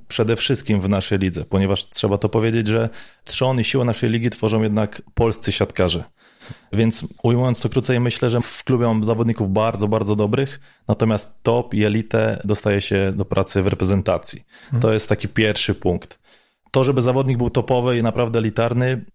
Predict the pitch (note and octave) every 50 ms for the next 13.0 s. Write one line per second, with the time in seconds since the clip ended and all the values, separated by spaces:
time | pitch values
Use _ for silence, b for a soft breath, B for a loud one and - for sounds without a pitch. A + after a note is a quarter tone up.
0 | _ - - - B2+ B2 - - B2+ - C3 A#2+ A#2 - E3 D#3+ - B2+ A2+ G2+
1 | G#2 G2 - - A#2+ A#2 A2+ G#2+ G#2 - - A#2+ - - C3 A#2 B2 C3+ B2+ B2
2 | - A#2+ A2+ G#2+ A#2 A#2 A2 A2 - - - A#2 G#2+ A#2 A#2+ A2+ - - A2 A2
3 | G#2+ G#2+ G#2+ G2+ G2+ G2 F#2 F2 F#2+ - - - B2 A#2 A#2+ B2 G#2+ - - A#2+
4 | - - A2 - B2+ A2+ A#2 A#2 A#2 A2 G2+ - - G2+ G2+ F#2+ G#2 G#2 G#2 G2+
5 | G#2 G2+ F#2 G#2 G2 G#2 G#2+ G2+ F#2+ F2+ F2 - - - _ - G2 - - G#2+
6 | G2 G2 F#2+ E2 D2+ - b b b b b b b b b b b b b -
7 | G#2+ G#2+ A2 G#2+ - - A#2 A2 A2+ A2 G#2+ A2 A2 G#2+ G#2 - - A2+ G2 A2+
8 | G#2+ - - G#2+ G2 G#2 G2+ A2 G#2+ - - A2 A2 G2+ - A2+ A2 A2 G2+ -
9 | - G#2+ - A2+ - G#2+ G#2 G#2 G2+ - G#2+ F#2+ G2 G#2+ G#2 G2+ - - - A2
10 | G#2 G#2 G2+ F#2+ G#2+ G2+ G2+ G#2 G#2 G2 G2+ G2 G2+ G#2 G#2 G#2 G2+ - - -
11 | G#2 G2 - G#2+ G#2 G#2 G2 - G#2 F#2+ F#2+ F#2 F#2+ G2+ F#2+ - G#2 G#2+ G#2+ G#2
12 | G#2+ G#2+ G#2 G#2 G2+ F#2+ F#2+ F#2+ G#2 G#2+ G#2 G#2 G2+ - - - B2 B2 C#3